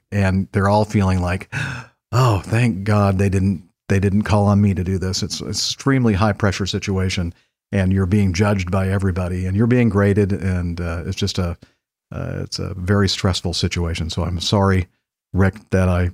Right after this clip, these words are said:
brought back those memories. Um, but it's hammered into you every single day that you're on the flight line.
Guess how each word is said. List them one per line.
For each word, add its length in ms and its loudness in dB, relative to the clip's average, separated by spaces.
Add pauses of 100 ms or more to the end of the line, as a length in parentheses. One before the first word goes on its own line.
brought 220 2
back 200 2
those 200 0
memories. 580 0 (100)
Um, 380 -2 (720)
but 340 0 (300)
it's 240 0 (160)
hammered 440 2
into 300 0
you 280 -2 (120)
every 340 2
single 520 2
day 580 -2 (340)
that 120 2
you're 160 4
on 100 4
the 60 0
flight 300 0
line. 300 -2